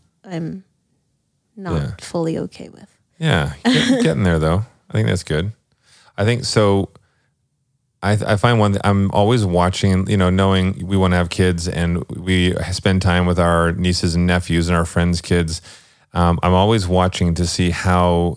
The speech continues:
Speaker 2: the parents are communicating with the kids to try and, like, teach them a lesson or to encourage them with something. Because in my mind, I always had ideas of how I would want to raise our future children.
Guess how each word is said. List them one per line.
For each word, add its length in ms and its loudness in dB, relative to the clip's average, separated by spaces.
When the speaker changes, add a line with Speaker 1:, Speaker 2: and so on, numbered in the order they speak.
Speaker 2:
the 120 -12
parents 500 -2
are 60 -2
communicating 560 -2
with 120 -4
the 80 -8
kids 460 -4
to 100 -10
try 200 -2
and, 140 0
like, 140 -6
teach 240 -8
them 100 -4
a 40 -2
lesson 680 0
or 280 -2
to 160 -2
encourage 340 -2
them 140 0
with 80 0
something. 400 0
Because 240 2
in 80 2
my 180 4
mind, 260 2
I 80 4
always 180 2
had 120 2
ideas 360 2
of 120 0
how 320 2
I 80 4
would 160 0
want 300 0
to 100 0
raise 640 -2
our 180 0
future 340 -4
children. 520 0